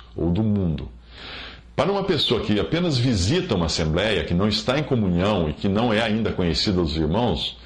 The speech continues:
existe o zelo de aguardar até conhecer melhor essa pessoa.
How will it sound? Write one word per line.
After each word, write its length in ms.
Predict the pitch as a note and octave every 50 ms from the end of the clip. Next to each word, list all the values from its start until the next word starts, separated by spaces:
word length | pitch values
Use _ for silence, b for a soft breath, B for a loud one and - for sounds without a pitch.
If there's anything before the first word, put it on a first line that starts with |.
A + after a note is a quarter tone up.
| B B B B B
existe 440 | - G3+ B2+ - A3 - - - F#3
o 60 | E3+
zelo 500 | A#2+ F2+ D#2 D#2 G2 B2 D#3+ C3 F2+ D2+ C#2
de 100 | D2 E2+
aguardar 680 | F#2 F#2 G2 B2 A#2+ G#2 E2 C#2+ E2 F2 A2+ - - F#2+
até 400 | G2+ - - - D2 D2+ D#2 G#2+
conhecer 520 | - - G3 G#3 A#3+ G#3 - - F#3 G3+
melhor 320 | A3 G#3 B3 A3+ F#3 F#3+ G#3
essa 180 | G3+ - A#3
pessoa. 500 | A3 - B3+ A3+ - B3+ E3 A#2 - -